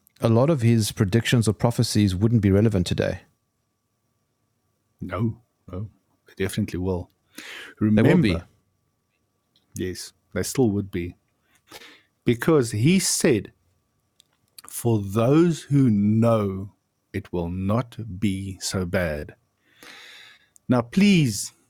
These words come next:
Speaker 2: for those out there who do not believe in Sinner,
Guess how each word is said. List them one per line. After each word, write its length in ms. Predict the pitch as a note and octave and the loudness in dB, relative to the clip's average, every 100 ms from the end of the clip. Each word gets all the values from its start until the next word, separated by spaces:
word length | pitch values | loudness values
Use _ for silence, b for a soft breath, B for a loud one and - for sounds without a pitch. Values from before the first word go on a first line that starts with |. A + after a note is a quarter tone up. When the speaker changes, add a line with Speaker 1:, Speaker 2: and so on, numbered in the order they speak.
| _ _ _ _ | _ _ _ _
Speaker 2:
for 220 | - B2+ | -4 -2
those 320 | G#2+ C3+ G3+ G#3 | 0 2 2 0
out 280 | F3+ F3 | -2 -4
there 260 | B2+ B2+ B2 | -2 0 0
who 400 | A#2 A2+ A#2 A2+ | 0 2 2 0
do 240 | G#2+ B2 | -2 0
not 340 | B2 B2 E3+ - | 2 0 0 -2
believe 400 | B2 G#2+ A2+ G#2+ | -2 0 0 0
in 140 | G#2 | -2
Sinner, 440 | - - C3+ F2+ | -6 -2 0 -2